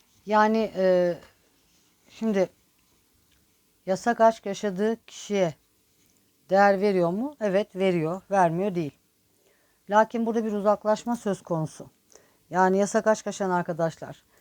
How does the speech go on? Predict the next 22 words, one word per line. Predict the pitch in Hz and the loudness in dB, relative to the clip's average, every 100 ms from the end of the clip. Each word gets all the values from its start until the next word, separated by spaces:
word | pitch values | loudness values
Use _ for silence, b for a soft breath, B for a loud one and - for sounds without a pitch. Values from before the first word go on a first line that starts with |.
| b | b
siz | - 233 214 | -8 -4 -2
de | |
uzaklaşmış | 190 180 - 175 - - | 2 2 2 -6 -8 -6
olabilirsiniz. | 180 175 175 - 208 233 - _ _ _ _ _ - | -4 -2 -6 -6 -6 -6 -12 _ _ _ _ _ -6
E, | 180 | -2
aklınızdaki | 170 190 - 208 196 208 | 0 0 -2 -4 -4 -8
kişi | - 196 | -10 -4
de | 175 | -4
sizden | - 165 170 | -4 -4 -2
uzaklaşmış | 165 160 160 156 - - | 0 -2 -2 -8 -10 -10
olabilir. | 160 143 131 - - _ _ b b b _ | -6 -6 -10 -18 -20 _ _ b b b _
Belki | 190 175 160 | 2 2 -2
de, | 196 220 - - | 0 2 0 -6
e, | 170 165 160 - | -4 -4 -4 -2
aile | 170 170 185 | 2 2 2
yaşantısından | 196 - 180 180 - 180 180 190 190 - _ | -2 -2 -4 -4 -8 -4 -2 0 -2 -10 _
kaynaklı | 185 175 165 156 - 202 233 - b b b | 2 2 2 -2 -4 -6 -6 -8 b b b
size | - 202 | -10 -10
çok | 202 202 - | -6 -8 -2
gelgit | 175 165 175 - | 0 0 -4 -4
yapmış | 170 - 175 202 | -6 -6 -10 -4
olabilir. | 202 196 208 | -2 -2 -4